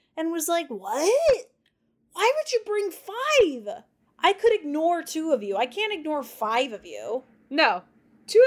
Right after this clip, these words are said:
Speaker 2: of you, "Hey, I forgot something in my office. This is my friend Bob." Fine.
Speaker 1: Mm-hmm.
Speaker 2: Fine.
Speaker 1: Fine.
Speaker 2: Fine.
Speaker 1: Fine.
Speaker 2: Not, "I forgot something in my office. This is Bob, Joe, John, and Fred." No. Why do you need
Speaker 1: <laughs>
Speaker 2: four other dudes?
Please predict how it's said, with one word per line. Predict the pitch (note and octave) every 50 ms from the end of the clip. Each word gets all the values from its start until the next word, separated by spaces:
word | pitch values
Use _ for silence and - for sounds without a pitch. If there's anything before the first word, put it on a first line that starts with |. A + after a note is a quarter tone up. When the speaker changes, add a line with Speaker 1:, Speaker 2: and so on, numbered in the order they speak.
| B4
Speaker 2:
of | G4+ D#4+
you, | E4 F4 E4+ D#4+ D#4+ C#4 -
"Hey, | F#3 G3+ G#3+ G3 F3+ -
I | - F3+
forgot | - F#3 F3 F#3+ F#3 D#3+ -
something | - F#3+ F#3 F#3+ F3+
in | F3 E3+
my | E3 E3 D#3
office. | G2+ D3+ D#3 D#3 - D#3+ D#3 D#3 -
This | - D#3+ D#3 D#3+
is | E3 D#3 E3
my | D#3+ D3 C#3+
friend | - - C#3+ C#3 C3+ C#3
Bob." | D3 A#2+ F#2+ F#2 G2+ - _ _ _ _ _ _ -
Fine. | G#4 F#4+ D#4 A3 B3 C4 C#4 C#4+
Speaker 1:
Mm-hmm. | C4+ C4 C4 C4+ C#4 C#4 C#4+ D#4 F4+ G4 _ _ _ -
Speaker 2:
Fine. |
Speaker 1:
Fine. | B3+ B3+ F#4 D#4+ A#3+ A#3 G#3 F3+ E3+ F#3+ G#3 _ _ _ _ _ _ -
Speaker 2:
Fine. | D4+ C4+ A3+ A#3+
Speaker 1:
Fine. | A3+ A3+ A3 G#3 F#3+ F3+ F3+ - - _ -
Speaker 2:
Not, | C4+ F4+ F#4+ G4+ G4 F#4+ - _ _ -
"I | G#3 G3+
forgot | G#3+ F#3+ - G3 G3+ -
something | - A#3 A3+ F#3+
in | G3 G3 G3
my | G3 F#3+ -
office. | F3 E3+ E3+ - - D#3+ D#3 D#3+ -
This | - F3+ F3 F3+
is | F3 F#3
Bob, | - F3 E3+ E3+ E3+ E3+ D#3 D3+
Joe, | - F3 E3+ D#3+ E3
John, | D#3 E3 E3 D#3 D#3 D#3 D3+
and | D3 -
Fred." | - C#3 - - - - _ _ _ F#4+
No. | B4 C5+ G#4+ C4 A3 G#3+ G#3+ G#3+ _ _ _ _
Why | - C#4 D4+ D#4+ E4 F4+
do | F#4+
you | F#4+ G4 G#4+ G#4+ G#4
need | C4 C#4 D4 E4 D4 C#4 C#4 -
Speaker 1:
<laughs> |
Speaker 2:
four | - C#4 D4 D4+ D4+ D#4 D#4+
other | - G#3 B3+ A#3 C#4+ D#4 D#4+
dudes? | B3+ A#3+ D#4+ G4 G4+ B3 F3 C3+ C#3 D3+ - - -